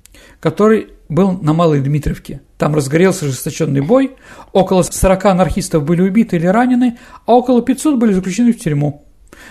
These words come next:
Ну, также было убито больше десяти агентов Ч К и так далее. А вот, анархисты Казимир Ковалевич и Пётр Соболев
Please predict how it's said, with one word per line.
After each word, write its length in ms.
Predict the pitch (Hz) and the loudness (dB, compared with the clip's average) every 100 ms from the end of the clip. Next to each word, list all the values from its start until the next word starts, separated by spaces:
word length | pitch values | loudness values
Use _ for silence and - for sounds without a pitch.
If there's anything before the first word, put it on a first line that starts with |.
| - | -6
Ну, 100 | 359 | -2
также 300 | 349 147 170 | 0 2 2
было 200 | 170 170 | 2 2
убито 640 | 160 160 - 135 131 - - - _ - _ | 2 0 2 2 2 -2 -12 -20 _ -20 _
больше 380 | 160 175 170 151 | -4 -2 0 -4
десяти 500 | 156 143 - 147 147 | -6 -8 -4 -4 -2
агентов 440 | - 135 147 131 - | -4 -4 -4 -6 -8
Ч 160 | - | -8
К 240 | 185 294 277 | -4 -2 0
и 60 | |
так 200 | - 143 | -2 -4
далее. 340 | 131 147 - - _ - - - - - - _ - | -4 -4 -6 -12 _ -20 -20 -20 -20 -20 -20 _ 0
А 100 | 180 | 0
вот, 840 | 180 170 185 202 190 180 170 - | 0 -4 0 2 4 4 2 -4
анархисты 840 | 185 196 247 - 240 226 - 208 190 | -2 0 0 0 -2 -2 -2 -2 -2
Казимир 680 | - - 160 190 196 208 - | -4 -2 0 0 2 2 2
Ковалевич 760 | 180 180 180 190 165 143 - - | 2 4 4 4 4 0 -8 -10
и 60 | |
Пётр 400 | 139 202 175 170 | -2 0 2 0
Соболев 600 | - - 269 254 254 240 | -4 -2 0 2 2 0